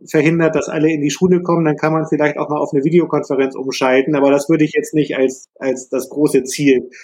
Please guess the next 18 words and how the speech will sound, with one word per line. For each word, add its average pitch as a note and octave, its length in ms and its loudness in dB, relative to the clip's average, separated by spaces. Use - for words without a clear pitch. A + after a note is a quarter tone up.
beschreiben. C3 520 0
Es B2+ 120 -4
geht C#3 200 0
schon D#3+ 260 2
darum, C#3+ 340 0
Schule C#3 500 2
vor C#3 300 0
Ort C3 420 -2
so B2 140 2
zu B2 180 -10
gestalten, A2+ 640 -2
dass A2 200 -8
man, A2 240 -8
dass A#2 160 -12
man G2+ 260 -12
sie B2 120 -2
gut A#2+ 180 2
hinkriegt. - 460 -4